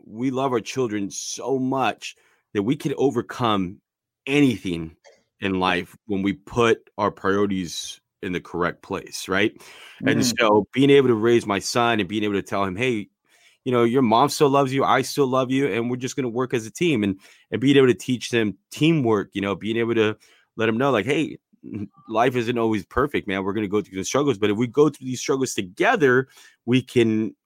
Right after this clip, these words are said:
Speaker 1: we can grow together. And I, if I have your back and you have my back, uh, you know, we're, we're gonna do this together as a team."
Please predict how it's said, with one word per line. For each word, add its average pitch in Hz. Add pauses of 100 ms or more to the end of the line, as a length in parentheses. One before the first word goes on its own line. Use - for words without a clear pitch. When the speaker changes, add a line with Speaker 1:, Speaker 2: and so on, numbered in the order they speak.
Speaker 1:
we 113
can 110
grow 127
together. 101
And 92
I, 101
if 98
I 120
have 131
your 123
back 139
and 104
you 113
have 92
my 147
back, 107 (560)
uh, 98
you 110
know, 117
we're, 104
we're 110
gonna 123
do 120
this 110
together 107
as 82
a 85
team." 87